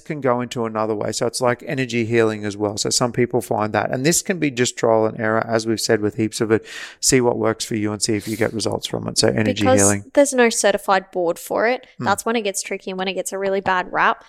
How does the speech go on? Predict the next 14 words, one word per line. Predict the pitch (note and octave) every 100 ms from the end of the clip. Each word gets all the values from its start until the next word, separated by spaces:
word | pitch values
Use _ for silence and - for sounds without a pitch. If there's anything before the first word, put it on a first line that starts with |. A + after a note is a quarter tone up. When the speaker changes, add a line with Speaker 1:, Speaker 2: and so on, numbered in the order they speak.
| -
Speaker 2:
Obviously, | C4+ C#4+ - G3+
it |
doesn't | G3 F#3+ F#3
align | E3 D#3+ -
with | -
some | - F3
people's | G3 - -
beliefs, | - A#2 - -
and | A3
that's | A#3 B2
Speaker 1:
Yeah. | -
Speaker 2:
okay. | - - - - - -
Um, | F#3+ - -
but | A#3